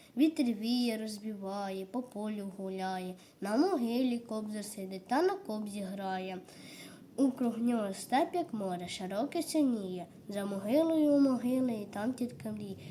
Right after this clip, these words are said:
Сивий у стару чуприну вітер розвіває. То приляже та послуха,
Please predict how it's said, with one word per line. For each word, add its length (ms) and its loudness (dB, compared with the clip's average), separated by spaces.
Сивий 440 4
у 120 0
стару 400 0
чуприну 680 -4
вітер 400 2
розвіває. 760 0
То 160 0
приляже 760 2
та 220 0
послуха, 640 0